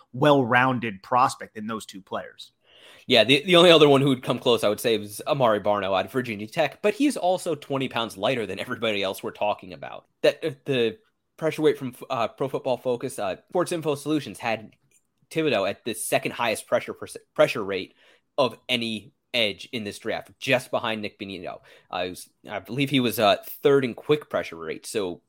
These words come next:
Speaker 2: pressures in two and a half seconds or less. Yeah, he, super high sack rate. He is just an excellent pass rusher who is also a good run defender, which is, again, something else the Giants need. <laughs>
Speaker 1: And that's something else we can go into in a little bit. But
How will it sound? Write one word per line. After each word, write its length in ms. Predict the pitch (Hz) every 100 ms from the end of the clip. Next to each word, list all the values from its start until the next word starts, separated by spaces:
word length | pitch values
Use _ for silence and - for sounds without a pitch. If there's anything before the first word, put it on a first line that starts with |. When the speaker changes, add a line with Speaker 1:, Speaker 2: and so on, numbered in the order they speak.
| -
Speaker 2:
pressures 500 | 139 123 123 107 -
in 340 | 120 98 98
two 140 | - 147
and 80 | 120
a 40 |
half 160 | 104 -
seconds 360 | 120 107 98
or 140 | 98 90
less. 500 | 87 101 - - - _ _ _ _ _ _
Yeah, 180 | 113 90
he, 240 | 90 - _ -
super 460 | - - 165 160
high 220 | 127 127 120
sack 460 | - 123 110 - -
rate. 260 | 65 - _ _
He 180 | - 139
is 160 | 139 139
just 300 | 131 - - _ _ _ _ -
an 120 | 139 - _ -
excellent 480 | - - - 139 -
pass 260 | 131 123
rusher 280 | 78 71 78 _
who 140 | 247
is 120 | 254 - _
also 580 | 147 170 196 - 151 135
a 120 | - 131
good 300 | - 123 113
run 200 | 107 98
defender, 440 | 92 85 82 - -
which 180 | 143
is, 180 | 156 131 -
again, 240 | 151 95
something 420 | - - 143 139
else 140 | 120 117
the 100 | 123
Giants 380 | 113 107 92 92
need. 480 | 87 98 85 62 -
<laughs> 40 | _ 131 - - _ _ _ _
Speaker 1:
And 120 | - 139
that's 180 | 170
something 280 | - 180 143
else 180 | 131 123
we 100 | 135
can 180 | 117 123
go 200 | 120 120
into 260 | 139 131
in 60 | 110
a 60 | 107
little 200 | 117 113
bit. 240 | 131
But 80 | 123